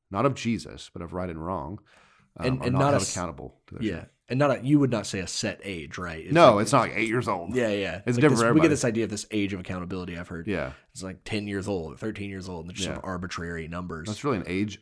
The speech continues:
Speaker 1: age of understanding morality.
Speaker 2: Yeah.
Speaker 1: Uh, and
Speaker 2: Which is
Speaker 1: it,
Speaker 2: different for every
Speaker 1: yeah,
Speaker 2: kid.
Speaker 1: and, and it would also think about special needs people who,
Speaker 2: Yeah.
Speaker 1: who could be fifty,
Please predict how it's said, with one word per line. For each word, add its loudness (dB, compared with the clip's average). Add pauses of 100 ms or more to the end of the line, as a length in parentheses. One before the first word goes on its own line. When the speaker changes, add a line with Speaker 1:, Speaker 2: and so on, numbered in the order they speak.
Speaker 1:
age -2
of -6 (120)
understanding -6
morality. -8
Speaker 2:
Yeah. -8 (280)
Speaker 1:
Uh, 2
and 6
Speaker 2:
Which 4
is 4
Speaker 1:
it, -2
Speaker 2:
different 0
for -4
every -6
Speaker 1:
yeah, 0
Speaker 2:
kid. -2
Speaker 1:
and, 2
and 2
it 4
would 4
also 4
think -2
about 0
special -2
needs -6
people -4
who, 0
Speaker 2:
Yeah. 2
Speaker 1:
who 2
could -2
be -4
fifty, -4